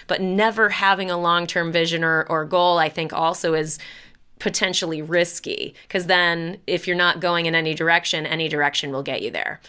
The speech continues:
So that's, I love that you brought that to the conversation.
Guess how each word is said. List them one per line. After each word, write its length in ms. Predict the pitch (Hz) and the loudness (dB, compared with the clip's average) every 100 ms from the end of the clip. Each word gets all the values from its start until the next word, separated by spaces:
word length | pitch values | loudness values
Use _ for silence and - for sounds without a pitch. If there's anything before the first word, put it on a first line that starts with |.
| - - | -20 -20
So 200 | - 175 | -2 0
that's, 500 | 175 170 - - - - | 4 4 4 -2 -6 -2
I 140 | 175 165 | 0 0
love 340 | 165 165 160 | 2 0 0
that 80 | 156 | -4
you 120 | 156 | -4
brought 260 | 151 147 - | 0 0 0
that 140 | 131 | -6
to 100 | - | -4
the 80 | 147 | -6
conversation. 840 | - 139 - - - - - - | -6 -8 -6 -6 -2 -2 -2 -10